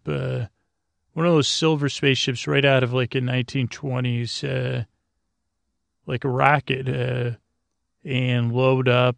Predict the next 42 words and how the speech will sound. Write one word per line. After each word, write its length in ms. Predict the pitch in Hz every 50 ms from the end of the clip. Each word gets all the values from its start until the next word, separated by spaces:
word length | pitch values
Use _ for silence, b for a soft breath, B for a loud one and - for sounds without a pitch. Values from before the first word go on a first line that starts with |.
| _ -
and 580 | 147 120 120 127 123 117 117 117 120 127 131 127
the 500 | 135 135 143 139 151 156 143 131 135 127
blue 240 | 120 139 135 131 135
lights 260 | 131 127 - - -
tipped 220 | - 143 131 -
their 160 | - 143 127
hat, 340 | 113 120 123 120 123 123 123
and 140 | 123 120 123
then 100 | 123 120
finally 560 | - - 143 135 131 135 131 131 131 127 131
one 360 | 123 123 123 127 131 131 127
was 220 | 127 123 - - 139
left. 240 | 135 131 123 - -
She 160 | - 147 147
was 200 | 135 123 - -
taking 380 | - 143 135 135 - - 135
her 120 | 127 120 117
time, 760 | - - 131 123 131 131 131 127 131 127 127 131 127 127 123 - _ _ _ _ _ _ _ _ _ _ _ _ _ _ _ _ _ _ _ _ _ _ _ _ _ _ _ _ _
and 280 | - 127 127 127 127 131
it 80 | 135
was, 280 | 131 131 131 120 - 143
like, 560 | 131 127 139 143 143 135 131 127 120 117 -
the, 160 | - 135 143 143 127 127
and 480 | 127 131 139 151 165 151 135 127 127
I 100 | 127 123
gave 320 | 120 - 143 139 135 131 127
her 100 | 131 135
a 60 | 123
kiss 280 | - - 139 - -
goodbye. 520 | - 147 135 123 147 147 147 143 135 139 139
I 40 | 135
don't 160 | 151 151 147
know 80 | 147
if 120 | 139 - -
it 20 |
was 140 | 147 127 131
actually 340 | 139 131 123 - - 135 123
the 60 | 123
one 220 | 123 127 127 123
from 200 | 120 - - 127
my 140 | 123 120 117
fantasy 1040 | 110 - - 143 139 135 127 127 117 - - - 139 131 127 120 117 120 123 123